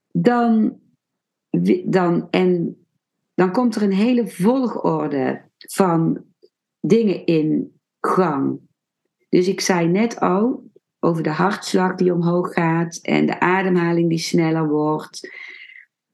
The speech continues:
Eh, je spieren die zich meer aanspannen, dat zijn de fysieke sensaties.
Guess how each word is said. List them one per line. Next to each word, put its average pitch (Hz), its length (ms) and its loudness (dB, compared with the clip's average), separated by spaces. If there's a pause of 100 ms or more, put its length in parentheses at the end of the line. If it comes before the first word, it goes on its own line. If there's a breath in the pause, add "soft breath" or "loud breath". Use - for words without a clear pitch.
(260)
Eh, 147 260 0
je 156 80 0
spieren 208 640 2
die 170 380 2
zich 180 280 0
meer 180 400 2
aanspannen, 175 840 0
dat 196 200 -2
zijn 180 360 2
de 170 320 -2 (300)
fysieke 175 760 0 (120)
sensaties. 160 1300 -2